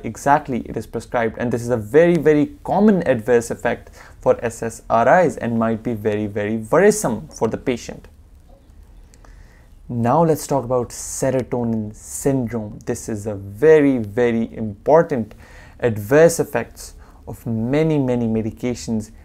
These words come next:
including selective serotonin reuptake inhibitors, which are commonly prescribed. So a case of S-, uh, of serotonin syndrome.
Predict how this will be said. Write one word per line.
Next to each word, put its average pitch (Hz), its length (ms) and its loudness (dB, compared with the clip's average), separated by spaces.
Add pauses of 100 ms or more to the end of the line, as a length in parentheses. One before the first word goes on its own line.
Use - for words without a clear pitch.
(140)
including 123 800 0 (140)
selective 123 580 -2
serotonin 110 640 -2
reuptake 113 400 -2
inhibitors, 113 560 -2
which 113 120 -8
are 113 100 -6 (120)
commonly 160 460 0
prescribed. - 680 -10 (1800)
So 143 320 0 (200)
a 143 100 0
case - 500 2 (280)
of 127 200 2
S-, - 240 -4
uh, 113 300 0
of 127 160 -2
serotonin 127 600 0
syndrome. 107 420 -8